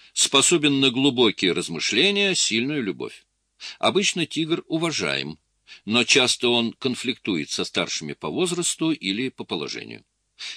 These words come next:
Тигра обычно оценивают выше, чем он этого заслуживает. Тигр может отступать перед принятием важного решения вплоть до того момента, когда его принимать уже поздно.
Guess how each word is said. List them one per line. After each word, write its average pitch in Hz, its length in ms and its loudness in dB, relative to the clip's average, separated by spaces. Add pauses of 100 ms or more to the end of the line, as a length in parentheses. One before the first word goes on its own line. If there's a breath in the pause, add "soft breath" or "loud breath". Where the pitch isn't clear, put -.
Тигра 180 360 2
обычно 139 420 2
оценивают 117 720 0
выше, 113 600 -2
чем 95 320 0
он 113 180 0
этого 98 540 -2
заслуживает. 67 880 -8 (920 loud breath)
Тигр 127 320 2
может 123 380 -2
отступать 113 680 0
перед - 480 -2
принятием 113 600 0
важного 113 340 0
решения 110 460 0
вплоть 120 420 -2
до 107 100 -2
того 113 220 -2
момента, 117 480 -4
когда 107 280 -2
его 110 140 0
принимать 110 440 -4
уже 101 180 -2
поздно. 71 460 -4